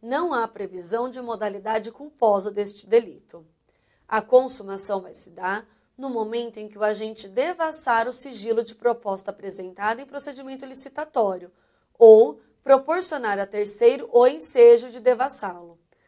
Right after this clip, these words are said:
Não se exige o dano efetivo a terceiros ou efetivo prejuízo à administração pública. E aqui, por tratar-se de crime plurissubsistente,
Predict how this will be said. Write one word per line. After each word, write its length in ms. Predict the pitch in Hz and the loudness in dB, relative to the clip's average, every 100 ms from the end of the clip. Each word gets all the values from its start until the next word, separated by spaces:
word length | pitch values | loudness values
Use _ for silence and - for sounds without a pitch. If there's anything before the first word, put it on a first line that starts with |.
| _ _ 233 | _ _ -8
Não 320 | 254 339 403 | -4 -2 -4
se 180 | 403 247 | -2 2
exige 680 | 196 165 214 240 214 196 - | 2 2 -12 -10 -10 -12 -14
o 120 | 220 | -8
dano 380 | 196 247 294 285 | 6 8 8 -2
efetivo 640 | 277 339 349 - 247 196 | -12 -12 -12 -12 -12 -12
a 60 | 196 | -12
terceiros 880 | 196 185 - - 196 233 294 269 _ _ _ - | -12 -12 -10 -2 0 0 -6 -16 _ _ _ 2
ou 140 | 269 | 4
efetivo 580 | 269 254 247 - 320 359 | 4 2 -8 -10 -10 -10
prejuízo 560 | 311 302 254 220 220 254 | -8 -10 -10 -10 -6 -6
à 40 | |
administração 680 | 247 254 254 262 262 277 311 | -6 -14 -14 -10 -8 -8 -10
pública. 640 | - 208 185 180 _ 175 _ _ _ _ _ 247 | -10 -12 -12 -20 _ -20 _ _ _ _ _ -6
E 160 | 262 | -2
aqui, 540 | 220 - 247 233 - _ _ _ | -2 -4 -10 -10 -10 _ _ _
por 220 | 233 233 | 4 4
tratar-se 580 | 233 226 226 220 285 302 | 2 -4 0 0 0 -4
de 140 | 247 269 | -16 -18
crime 300 | - 208 202 | -16 -16 -16
plurissubsistente, 1500 | _ 311 381 285 196 202 180 170 175 - 254 240 202 - | _ -2 0 -2 -8 -14 -14 -16 -14 -2 -2 -2 -14 -20